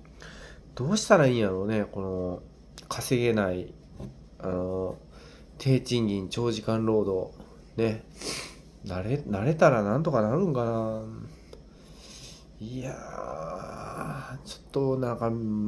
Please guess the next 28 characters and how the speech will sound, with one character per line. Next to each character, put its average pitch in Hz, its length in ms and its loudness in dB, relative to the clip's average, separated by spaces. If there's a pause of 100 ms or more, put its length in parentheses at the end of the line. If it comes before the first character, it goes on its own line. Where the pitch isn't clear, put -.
(280)
先 143 260 -2
行 143 100 4
き 139 120 2
見 117 160 4
え 135 60 6
ん 151 60 2
く 151 120 4
な 110 80 6
っ - 20 -2
て 107 100 -2
き 107 80 2
ま 107 120 4
し 104 40 -2
た 107 60 0
ね、 104 180 2
今 107 180 2
日 - 20 4
の 101 280 0 (360)
感 104 240 -2
じ 101 120 -10
で 98 120 -2
言 95 80 -2
う 92 40 -4
た 92 140 -8
ら 92 160 -6
ね。 98 240 -2 (800)
う 101 40 -6
ん。 92 440 -6